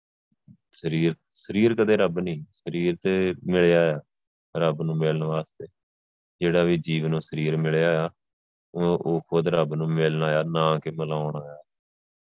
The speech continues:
ਸੋ ਬਸ ਜਿਹੜਾ, ਜਿੰਨੇ ਗੁੰਮਰਾਹ ਹੋ ਗਏ, ਜਿੰਨੇ ਗੁੰਮਰਾਹ ਕਰਤੇ, ਉਹ ਚੱਲੀ ਜਾਂਦਾ ਆ ਸਿਸਟਮ ਵਾਹਿਗੁਰੂ ਦਾ। ਤੋ ਜੇ,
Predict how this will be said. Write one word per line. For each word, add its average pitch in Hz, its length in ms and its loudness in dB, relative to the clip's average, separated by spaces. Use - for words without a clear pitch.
ਸੋ - 160 -16
ਬਸ 82 260 2
ਜਿਹੜਾ, 80 360 2
ਜਿੰਨੇ 80 320 0
ਗੁੰਮਰਾਹ 78 500 0
ਹੋ 87 160 -6
ਗਏ, 78 200 -6
ਜਿੰਨੇ 78 380 -2
ਗੁੰਮਰਾਹ 78 460 -2
ਕਰਤੇ, 78 520 0
ਉਹ 80 260 -6
ਚੱਲੀ 78 320 -2
ਜਾਂਦਾ 76 360 -4
ਆ 71 40 -12
ਸਿਸਟਮ - 440 -8
ਵਾਹਿਗੁਰੂ 73 400 -4
ਦਾ। 71 100 -12
ਤੋ 80 100 0
ਜੇ, 82 580 4